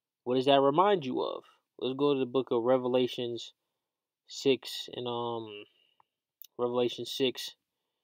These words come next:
and fifteen. "And the kings of the earth, and the great men, and the rich men, and the chief captains, and the mighty men, and every bondman, and every free man,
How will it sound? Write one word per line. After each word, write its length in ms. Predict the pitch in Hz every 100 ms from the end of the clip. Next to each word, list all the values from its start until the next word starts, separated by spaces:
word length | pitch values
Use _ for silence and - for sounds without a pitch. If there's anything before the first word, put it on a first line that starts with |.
| _ -
and 80 |
fifteen. 720 | - 143 131 - 165 160 123 101 _ _ _ _ _ _ _ -
"And 140 | 127
the 80 | 120
kings 500 | - 208 226 226 165
of 100 | 143
the 120 | 127
earth, 440 | - 202 160 - _ _ -
and 100 | 127
the 60 |
great 340 | 110 156 214 143
men, 300 | 139 135 127
and 120 | 117
the 80 | 113
rich 320 | 165 202 -
men, 220 | 139 131
and 160 | 120 104
the 60 |
chief 300 | - 202 185
captains, 440 | - 196 196 135 123
and 100 | 120
the 40 |
mighty 320 | 127 180 190
men, 240 | 139 127 123
and 120 | 113
every 280 | 165 156 127
bondman, 580 | 143 180 196 135 127
and 140 | 127 131
every 220 | 143 123
free 260 | - 208 202
man, 320 | 139 131